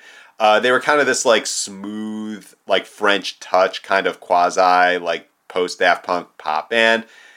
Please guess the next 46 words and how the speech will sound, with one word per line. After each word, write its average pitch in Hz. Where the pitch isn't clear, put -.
And 98
then 107
they 98
kinda 101
switched 110
up 101
their 95
sound 95
to 92
do, 92
uh, 90
you 98
know, 82
uh, 87
It's -
Never 98
Been 90
Like 87
That, 92
the 82
two 90
thousand 87
six 95
album, 92
which 90
I 85
think 87
is 82
still 85
their 98
only, 90
like, 85
end-to-end 87
great 82
album. 85
And 85
then 85
Wolfgang 107
Amadeus 92
Phoenix, 98
the 90
one 90
they 87
blew 85
up 92
on. 95